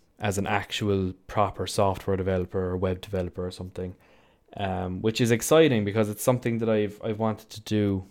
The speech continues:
um, but I just didn't know that I wanted to do it.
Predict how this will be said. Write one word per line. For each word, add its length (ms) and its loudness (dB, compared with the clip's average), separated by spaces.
um, 540 -4
but 100 6
I 60 8
just 140 -2
didn't 220 0
know 200 8
that 100 6
I 60 8
wanted 300 2
to 80 -6
do 200 6
it. 140 2